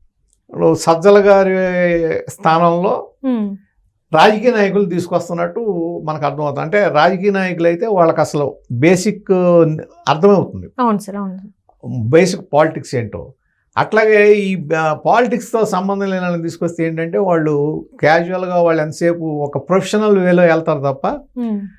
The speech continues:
Speaker 1: ప్రజలకు సంబంధించి ప్రజా అభిప్రాయం ప్రకారం వెళ్ళరు.
Speaker 2: మ్మ్.
Speaker 1: ఇప్పుడు అది కూడా గుర్తించారేమో, ఆ మార్పులు కూడా జరుగుతున్నాయి అని కొంతమంది అంటున్నారు. మరి ఎంతవరకు జరుగుతుంది అనేది ఇంకా బయటికి రాలా.
Speaker 2: మళ్ళీ మరి ఈ,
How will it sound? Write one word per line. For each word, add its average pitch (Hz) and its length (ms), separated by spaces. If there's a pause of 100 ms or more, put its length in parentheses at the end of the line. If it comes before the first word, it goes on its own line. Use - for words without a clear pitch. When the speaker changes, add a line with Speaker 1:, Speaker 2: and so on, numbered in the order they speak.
(240)
Speaker 1:
ప్రజలకు 214 340
సంబంధించి 185 680
ప్రజా 175 380
అభిప్రాయం 180 800
ప్రకారం 165 340
వెళ్ళరు. 139 340 (960)
Speaker 2:
మ్మ్. 202 240
Speaker 1:
ఇప్పుడు 196 580
అది 185 260
కూడా 240 240
గుర్తించారేమో, 196 1080 (640)
ఆ 156 220
మార్పులు 175 400
కూడా 175 180
జరుగుతున్నాయి 151 580
అని 170 280 (500)
కొంతమంది 196 420
అంటున్నారు. 185 400
మరి 131 180
ఎంతవరకు 180 340
జరుగుతుంది 175 400
అనేది 196 220
ఇంకా 160 300
బయటికి 139 320
రాలా. 104 220 (220)
Speaker 2:
మళ్ళీ 262 180
మరి 277 200
ఈ, 262 120